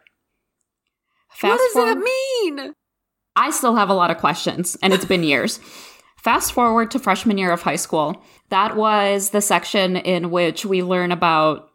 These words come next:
Speaker 2: male and female reproductive organs. You know, you have to learn to label every little nitty-gritty bit of the anatomy. And then you watch a birth video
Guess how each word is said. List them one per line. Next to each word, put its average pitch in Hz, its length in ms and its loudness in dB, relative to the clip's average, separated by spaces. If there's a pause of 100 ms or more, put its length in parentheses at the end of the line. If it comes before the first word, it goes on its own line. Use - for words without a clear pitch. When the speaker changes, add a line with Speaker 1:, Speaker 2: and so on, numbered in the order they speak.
(480)
Speaker 2:
male 190 340 4
and 214 120 2
female 190 440 2
reproductive 185 600 0
organs. 175 640 2
You 185 80 0
know, 160 120 0
you 165 120 0
have 151 160 0
to 180 80 0
learn 156 220 -2
to 147 340 -2
label 175 540 2
every 175 420 2
little 165 560 -2
nitty-gritty 170 800 0 (180)
bit 175 280 0 (420)
of 175 160 0
the 175 100 2
anatomy. 165 600 0 (520)
And 190 240 2
then 175 440 2
you 190 140 2
watch 147 500 0
a 180 60 2
birth 214 280 0
video 143 500 0